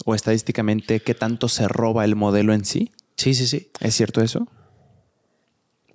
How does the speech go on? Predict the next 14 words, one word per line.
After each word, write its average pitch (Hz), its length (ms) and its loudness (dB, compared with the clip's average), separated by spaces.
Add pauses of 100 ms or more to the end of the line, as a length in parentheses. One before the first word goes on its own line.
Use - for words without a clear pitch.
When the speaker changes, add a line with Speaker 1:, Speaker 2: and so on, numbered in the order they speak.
(500)
Speaker 2:
Lo 131 180 2
que 127 180 2
hablamos 139 400 2
hace 151 180 2
rato, 147 420 0
el 127 180 4
actuario 151 600 0
es 127 120 0
el 123 120 0
que 120 80 -2
determina 117 460 0
los 113 160 -2
costos. 156 580 -6
Speaker 1:
Ujú. 131 240 -4